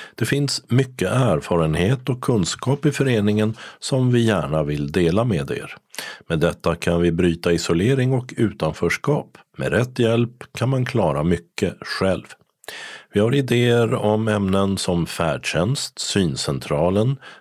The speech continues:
ledsagning, vardagshjälpmedel och samtal om vardagen. Vår tanke är att vi ska vara mindre grupper om fem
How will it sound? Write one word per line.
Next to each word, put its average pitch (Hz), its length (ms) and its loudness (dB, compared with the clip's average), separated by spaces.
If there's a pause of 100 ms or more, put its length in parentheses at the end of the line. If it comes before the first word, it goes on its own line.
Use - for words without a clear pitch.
ledsagning, 107 1000 0
vardagshjälpmedel 101 1160 0 (200)
och 175 120 0
samtal 87 680 -2
om 62 300 -8 (120)
vardagen. 80 640 0 (760)
Vår 78 260 2
tanke 82 460 -2
är 101 400 2
att 92 220 -4
vi 98 260 4
ska - 220 -2
vara 104 360 2
mindre 127 480 2
grupper 123 500 0
om 107 340 0
fem 71 420 -6